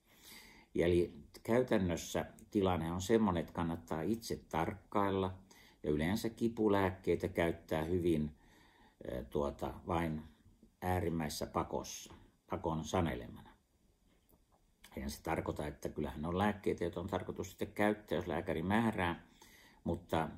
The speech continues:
pitää valvoa, että ne määrät eivät ole liian suuret. Ja sitten siinä tulee helposti kipulääkkeistä tämmönen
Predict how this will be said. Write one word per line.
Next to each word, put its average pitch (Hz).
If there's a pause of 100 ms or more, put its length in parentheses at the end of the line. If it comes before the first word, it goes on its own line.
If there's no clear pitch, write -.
(120)
pitää 82
valvoa, 87
että -
ne 67 (140)
määrät 98
eivät 69
ole 65
liian 78
suuret. 101 (560)
Ja 85
sitten 98
siinä 85
tulee 104
helposti 80 (120)
kipulääkkeistä 87
tämmönen 69